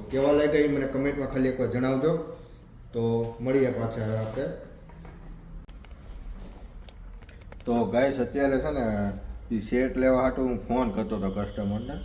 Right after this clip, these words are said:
તો કસ્ટમર છે ને, ફોન જ નથી ઉપાડતા. પછી રાતે હેરાન કરશે આપને. જો અત્યારે હું આ ફોન કરું છું ને,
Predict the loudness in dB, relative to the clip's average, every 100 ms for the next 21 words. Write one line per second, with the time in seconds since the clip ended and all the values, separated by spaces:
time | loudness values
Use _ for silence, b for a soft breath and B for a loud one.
0 | -10 -12 -12 -14 -12 -10 -8 0 2 4
1 | 4 6 6 6 2 4 6 6 6 4
2 | 4 4 2 0 -2 -8 -12 B B -6
3 | 2 4 6 4 6 6 8 6 2 0
4 | 0 -2 -4 -6 -8 -10 -12 -12 B B
5 | B B -10 -2 0 0 0 0 0 0
6 | -2 0 0 0 0 0 0